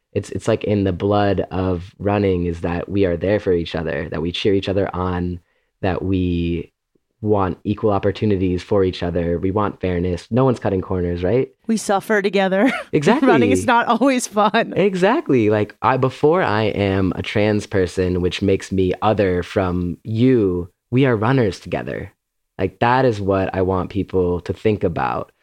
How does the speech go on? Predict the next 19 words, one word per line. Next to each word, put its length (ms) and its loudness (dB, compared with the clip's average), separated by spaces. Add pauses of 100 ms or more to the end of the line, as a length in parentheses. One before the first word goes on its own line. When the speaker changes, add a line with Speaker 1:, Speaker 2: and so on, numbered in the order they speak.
(240)
Speaker 1:
It's 140 -2
just, 240 -4
it 80 0
really 300 2
is 160 2
against 560 -4 (100)
the 140 2
culture 420 0
of 160 0
running 400 2
to 260 -2
exclude. 880 -2 (140)
And 600 0
I 100 -4
think 420 -2 (960)
one 240 2
other 240 2
thing 320 0
to, 320 -2